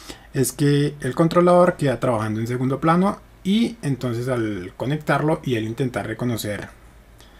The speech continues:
los audífonos no lo va a hacer y va a quedar sonando el audífono de, eh, los parlantes de nuestro computador, o en ocasiones se escuchan los parlantes y los audífonos al mismo tiempo. Entonces estamos escuchando en el audífono, nos bajamos,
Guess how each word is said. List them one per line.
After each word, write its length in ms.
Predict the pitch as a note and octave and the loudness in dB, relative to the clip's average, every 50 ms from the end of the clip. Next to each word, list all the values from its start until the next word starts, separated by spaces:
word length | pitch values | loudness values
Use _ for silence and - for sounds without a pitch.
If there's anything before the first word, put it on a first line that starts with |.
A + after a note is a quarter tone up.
| - - - - - - - - - | -20 -20 -20 -20 -20 -20 -20 -6 0
los 160 | C#3+ D#3 D#3+ | 2 4 6
audífonos 520 | G3 G3+ F#3+ G3+ F#3 F3+ G#3 G#3 F#3+ F#3 F3 | 6 4 4 2 2 4 4 4 4 4 4
no 180 | C#3+ A#2+ A2+ | 4 4 2
lo 140 | A#2 A#2 A#2 | 0 0 0
va 60 | A#2 | 0
a 40 | A#2 | -2
hacer 300 | A#2 D3+ E3 F3 E3+ - | 2 2 2 2 2 2
y 80 | - D3+ | 0 0
va 100 | C3 A#2 | 0 0
a 80 | A2+ - | 0 -2
quedar 240 | A#2+ A2 G#2+ A2 | -2 -4 -4 -4
sonando 640 | - B2 A#2 A2+ A2+ A2+ G#2+ A2+ A2 A2 A2 A2 A#2+ - - - - - - - - | -4 -6 -6 -4 -4 -4 -4 -4 -4 -4 -4 -6 -8 -10 -14 -20 -20 -20 -20 -16 -12
el 140 | B2+ B2 A2 | -8 -6 -6
audífono 560 | G#2+ A2 A#2+ C#3+ D3 C#3+ D3 D#3 D#3+ D#3+ E3 D#3+ | -6 -4 -2 -2 -2 0 0 2 2 2 2 2
de, 400 | C#3+ D3+ F3 F#3+ A3+ A3+ G#3+ - - - - - - - - - - - - - - - | 4 4 4 4 4 2 -2 -8 -16 -20 -20 -20 -20 -20 -20 -20 -20 -20 -20 -20 -10 -4
eh, 160 | C3+ C3 C3 | -2 0 0
los 180 | B2+ B2 A#2+ A#2+ | 0 0 -2 -2
parlantes 520 | - A#2 A2 A#2 B2+ D3+ D#3+ D#3+ E3 D#3+ | -2 -4 -2 0 0 0 2 2 2 2
de 100 | D#3+ F3 | 2 2
nuestro 300 | F3+ F#3 F3 - F#3 F3 | 2 2 2 2 0 2
computador, 560 | F#3 F#3 F3+ - F#3 - F#3+ F#3+ G3+ G#3+ - - - - - - - - - - - | 2 0 0 2 2 4 6 8 8 6 4 2 -8 -20 -20 -20 -20 -20 -12 -2 4
o 200 | F3+ G3 G#3+ A#3+ | 6 8 8 8
en 100 | A#3+ A#3 | 8 6
ocasiones 520 | A3 A3 - D#3 C3 B2+ B2+ B2+ C3 C3 | 4 4 4 2 4 4 2 2 2 0
se 80 | - D3+ | 0 -2
escuchan 380 | C3+ - A#2+ A#2 - C3 B2 B2+ | -2 -2 -2 -2 -2 -2 0 -2
los 100 | B2+ - | -2 -4
parlantes 800 | - - A2 G#2 G#2+ A#2 B2 C3+ D3+ E3 F3+ G#3 G3 - - - - | -6 -6 -6 -4 -4 -2 0 2 2 2 2 0 -2 -2 -6 -8 0
y 200 | - G3+ A3+ B3 | 4 6 6 8
los 200 | B3 A#3 G3 - | 6 6 6 4
audífonos 640 | F3+ C#3 B2 C3 C3 B2 B2+ C3+ C#3 C#3+ C#3 - - - | 4 2 4 2 0 0 2 0 2 2 0 -2 -6 -6
al 100 | C#3 B2 | -2 -2
mismo 260 | A#2+ B2 A#2 A#2 A#2 | 0 0 0 -2 -2
tiempo. 240 | A#2 C3+ A#2 G#2 A2 | -2 -2 -2 -2 -4
Entonces 280 | G#2+ G2+ A#2 B2+ E3 F3+ | -4 -2 0 0 0 2
estamos 300 | - E3 C#3+ C#3+ D3+ C#3+ | 2 2 2 2 0 0
escuchando 360 | - D#3 C#3+ D3 B2 B2 B2+ | -2 -4 -4 -4 -2 -2 0
en 80 | C3 C#3 | 0 0
el 60 | C3+ | 0
audífono, 520 | C#3 D3 D#3 F3 D#3+ D#3 F3+ G3 G#3+ G#3+ - | 0 2 2 2 4 4 2 2 2 -2 -4
nos 180 | - D#3 C#3+ C3+ | -4 -4 -2 -2
bajamos, 400 | A#2+ A2+ B2 B2 C#3 F#3+ F#3 | -2 -2 -2 -2 -2 -2 -2